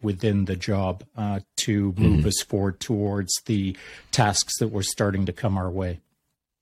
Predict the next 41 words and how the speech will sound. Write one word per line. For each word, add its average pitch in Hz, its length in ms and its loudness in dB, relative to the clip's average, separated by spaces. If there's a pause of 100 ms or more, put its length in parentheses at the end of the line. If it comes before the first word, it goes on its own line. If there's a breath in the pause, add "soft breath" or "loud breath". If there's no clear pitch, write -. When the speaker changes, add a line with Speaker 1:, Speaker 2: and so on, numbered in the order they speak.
(880)
Speaker 2:
Yeah, 80 320 4 (120)
it's, 87 320 2
uh, 90 400 6 (440)
that's 101 140 0
a 120 60 0
tough - 280 0
lane 104 280 2
to 85 80 -4
sit 98 200 4
in 76 140 2
too 87 200 2
when 76 140 0
you 78 100 2
want 78 260 -2
to 73 380 0 (260)
develop 80 520 0 (100)
the 80 100 0
skill 82 320 2
sets - 420 2
that, 78 180 2
that 78 100 2
are 76 100 2
in 90 200 2
the 87 100 4
units 90 460 0
and 80 140 -2
say, 80 200 4
you 76 140 2
know, 78 100 2
what, 78 260 2 (680 loud breath)
what 131 200 6
else 101 260 6
could 90 160 2
we 87 140 6
be 82 140 4
asked 80 400 2
to - 60 -2
do? 80 380 0 (500)
What 98 180 2
else 87 260 2
could, 82 240 0